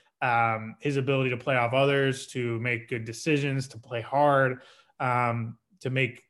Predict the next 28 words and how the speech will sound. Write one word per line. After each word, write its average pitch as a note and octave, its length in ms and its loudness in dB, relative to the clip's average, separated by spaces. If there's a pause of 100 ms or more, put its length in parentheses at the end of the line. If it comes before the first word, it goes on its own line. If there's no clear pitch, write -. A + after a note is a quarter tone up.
(140)
the, A#2 500 -4
the C#3 80 -6
good A#2+ 240 -4
screen, C#3+ 540 0
the B2+ 120 -2
extra - 300 -10
pass. C3+ 480 0
And B2 160 -10
so B2 200 -6
he's A#2+ 340 -8
really C#3+ 300 0
nice B2 400 -2
as A2 100 -10
kinda A#2 300 -6
like G#2+ 260 -6 (460)
that B2+ 280 -8
fifth C3+ 240 -2
guy B2 460 2 (380)
in B2 120 -6
a, A2+ 260 -4
in A2+ 100 -8
a, A2 160 -6 (100)
in C3 120 -8
a A2+ 60 -8
talented B2 600 -6
lineup. B2+ 480 -2 (440)
Um, C3 720 0 (640)
but C#3 460 6